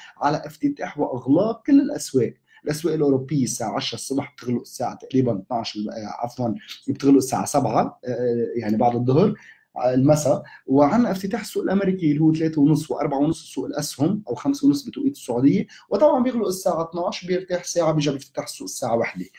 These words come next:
فنحن، آه، آه، بتوقيتنا، وبحكم انه نحن بالميدل ايست او بالشرق الاوسط التوقيت تبعنا اكثر من رائع، بنشهد اذا بدكم افتتاح السوق الاوروبي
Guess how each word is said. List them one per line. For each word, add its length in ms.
فنحن، 440
آه، 240
آه، 440
بتوقيتنا، 920
وبحكم 460
انه 100
نحن 280
بالميدل 380
ايست 260
او 80
بالشرق 220
الاوسط 380
التوقيت 420
تبعنا 360
اكثر 240
من 80
رائع، 380
بنشهد 440
اذا 100
بدكم 220
افتتاح 400
السوق 220
الاوروبي 560